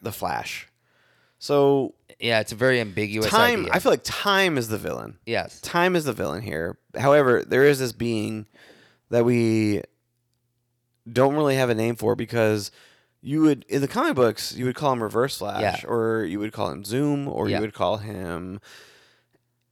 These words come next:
Speaker 1: uh, Godspeed. Like, you would call, uh,
Speaker 2: Yeah.
Speaker 1: any other iteration of this character in the comic books, right? But
Speaker 2: But he's not
Speaker 1: instead,
Speaker 2: really any of them.
Speaker 1: he's not. Yeah. Instead, he's not really any of them at all.
Speaker 2: No.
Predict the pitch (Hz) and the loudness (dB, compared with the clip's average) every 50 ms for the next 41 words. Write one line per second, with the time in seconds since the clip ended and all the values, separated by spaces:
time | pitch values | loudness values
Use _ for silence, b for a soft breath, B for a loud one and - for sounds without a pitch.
0 | _ 87 _ - - 123 117 73 - 104 110 117 131 151 147 - - 143 143 139 | _ -20 _ -6 -4 -4 -4 -4 -6 0 2 4 4 4 2 2 -2 0 0 2
1 | 139 135 135 123 101 110 117 107 139 160 151 - - 165 151 151 151 - - - | 2 0 -2 -2 -2 -2 -2 0 2 2 2 2 4 2 2 2 2 -2 -4 -4
2 | - 104 92 80 - _ - - 170 202 269 262 226 202 180 165 151 139 127 113 | -2 -2 -2 -2 -4 _ 0 0 2 4 4 4 4 4 4 6 6 6 4 4
3 | 98 78 60 50 - _ _ _ _ - 147 143 139 131 127 135 - - 117 104 | 0 -2 -4 -8 -14 _ _ _ _ -2 2 4 4 4 4 2 2 -2 -2 -2
4 | 104 101 113 - - 120 107 104 98 - 98 98 101 95 64 - - 110 107 101 | -2 -4 -6 -8 -2 -2 0 0 -2 -4 -6 -6 -6 -6 -8 -6 -6 -6 -6 -6
5 | 101 107 85 71 - - 73 - - - - - - _ - 104 120 135 120 - | -6 -6 -8 -8 -8 -8 -10 -10 -10 -14 -16 -18 -16 _ -2 0 0 0 0 -2
6 | b b b b b b b _ _ _ _ _ _ _ _ _ _ _ - 127 | b b b b b b b _ _ _ _ _ _ _ _ _ _ _ 0 0
7 | 135 104 127 131 135 123 - 190 214 214 190 170 151 147 156 160 151 127 82 117 | 2 2 2 -2 -2 2 4 6 6 8 8 8 8 6 6 4 2 2 2 2
8 | 120 117 113 101 92 87 80 78 76 - 117 139 143 139 147 151 117 151 156 131 | 0 0 -2 -6 -6 -6 -6 -8 -6 -4 0 0 0 2 2 2 4 6 4 4
9 | 98 104 123 - - 214 214 196 151 131 117 131 127 123 127 123 113 90 - _ | 4 0 -4 -4 0 2 2 2 0 -2 0 2 2 4 4 2 0 -2 -6 _
10 | _ _ _ - 117 131 165 180 180 165 147 127 110 117 110 98 - - - 60 | _ _ _ -10 -4 0 2 4 4 4 4 4 4 2 0 0 -4 -10 -10 -10
11 | 69 60 - - 92 117 117 101 95 95 92 95 _ b b b - 113 107 95 | -10 -8 0 2 2 4 4 2 0 -2 -6 -12 _ b b b -6 -4 -4 -4
12 | - | -4